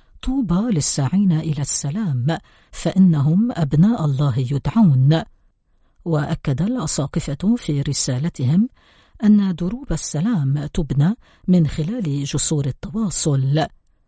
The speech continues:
وكما أوردت وكالة سير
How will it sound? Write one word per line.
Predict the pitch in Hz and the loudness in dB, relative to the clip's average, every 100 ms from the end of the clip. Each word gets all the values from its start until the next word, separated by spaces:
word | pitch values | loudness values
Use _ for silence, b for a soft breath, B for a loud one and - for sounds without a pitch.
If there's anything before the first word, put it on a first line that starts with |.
| _ _ _ _ - | _ _ _ _ -4
وكما | 147 - 156 143 | -2 0 0 0
أوردت | 160 160 139 165 247 - | 0 0 0 -2 -4 -2
وكالة | 151 - 151 135 - | -2 -2 -2 -2 -4
سير | 127 - 190 240 | -4 0 2 0